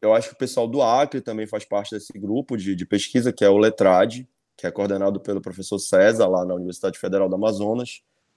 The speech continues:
Então, acho que tem avançado muito o debate aqui na, na nossa região. Muita gente tá se propondo mesmo a, a discutir isso, né? É, até por, por essa, por esse protagonismo de fonte mesmo, né? Quando a gente vai pra esse acervo do S N I, tem muita coisa sobre a região amazônica.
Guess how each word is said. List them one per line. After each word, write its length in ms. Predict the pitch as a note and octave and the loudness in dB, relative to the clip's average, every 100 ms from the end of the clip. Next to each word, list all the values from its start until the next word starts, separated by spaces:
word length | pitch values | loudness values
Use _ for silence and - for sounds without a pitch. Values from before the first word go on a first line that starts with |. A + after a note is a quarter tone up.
| _ _ _ _ | _ _ _ _
Então, 180 | - C3+ | 2 4
acho 140 | D3 | 4
que 80 | F3+ | -2
tem 160 | D3+ D#3 | -4 -2
avançado 580 | E3+ E3+ D#3+ D#3 D#3+ G3+ | -2 -4 -4 -4 -4 -8
muito 360 | E3+ E3 F3+ | -6 -6 -6
o 60 | C3+ | -2
debate 420 | A#2+ G#2 G2+ G#2 | 0 0 -2 -4
aqui 200 | - G2 | -10 -10
na, 160 | F#2 F2+ | -8 -8
na 260 | - G2 | -6 -2
nossa 260 | F#2+ F#2 G#2+ | -2 -4 -8
região. 280 | G#2 A2 A2+ | -6 -2 2
Muita 360 | B2 D#3+ D#3+ | 2 4 2
gente 280 | C3 C#3+ - | 2 -2 0
tá 140 | C3+ | 0
se 140 | C3+ - | 0 0
propondo 520 | C#3+ C#3+ B2 C#3+ E3 | 0 0 0 0 2
mesmo 420 | B2 A2 C#3 C3+ | 2 2 2 2
a, 180 | G#2+ - | 0 0
a 100 | F#2 | -4
discutir 440 | F#2 - F#2+ - A2 | -4 -8 -10 -6 -4
isso, 420 | G#2 D3 - A2 | -2 -4 -2 0
né? 180 | G#2 C3 _ _ _ _ _ _ - | 0 -2 _ _ _ _ _ _ -2
É, 720 | - A2 A2+ A2+ A2+ A2+ A#2 - | 4 4 4 4 2 2 0 0
até 280 | B2 D#3+ | 0 0
por, 280 | F#3 G3+ - _ _ - | 0 -2 -4 _ _ -2
por 140 | D#3 D3+ | 0 2
essa, 380 | E3+ F#3 E3 | 0 0 -2
por 220 | D3+ D3+ D3+ | -2 0 -2
esse 180 | D3+ _ - | -2 _ -4
protagonismo 560 | D3 D#3 D3+ D3+ D#3 | -2 -2 -2 -2 -4
de 120 | D3 | -6
fonte 540 | G#3 - D#3+ F#3 G3+ E3+ | -10 2 4 4 0 -2
mesmo, 380 | B2+ A#2 G#2+ G2+ | 0 0 -2 -4
né? 160 | A2 - _ _ - | -6 -8 _ _ -8
Quando 140 | A2+ | -8
a 20 | |
gente 140 | A2+ B2 | -4 2
vai 120 | B2+ | 2
pra 120 | D3+ | 2
esse 180 | C#3+ C3+ | 0 0
acervo 400 | B2 B2 A#2+ A2+ | 0 -2 -4 -2
do 80 | A2+ | -2
S 240 | A2 A2+ | -2 -6
N 200 | A2+ A#2 | -6 -4
I, 40 | |
tem 160 | D3 E3 | -2 -4
muita 460 | F#3+ E3 F#3 - - | -2 0 0 0 0
coisa 280 | D#3 D#3+ D#3 | 2 2 0
sobre 260 | D3 C#3 | -2 -2
a 20 | |
região 240 | C#3 C3 C3+ | -2 -2 -2
amazônica. 640 | C#3+ D3 A2 G2+ F#2 - | -2 -2 -2 -4 -8 -16